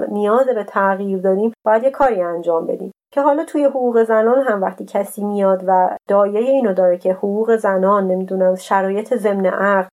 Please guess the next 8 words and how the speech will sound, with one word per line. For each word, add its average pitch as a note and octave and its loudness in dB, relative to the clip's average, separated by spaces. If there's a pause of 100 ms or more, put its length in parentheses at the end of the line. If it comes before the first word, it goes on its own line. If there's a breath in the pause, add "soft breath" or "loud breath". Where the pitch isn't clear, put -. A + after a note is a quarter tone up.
(140)
چیزهایی A3 0
که A3 -2
باید G#3 0
به G3 0 (220)
زن G3 2
داده G3 2
بشه، A3+ 0
خب A3 -6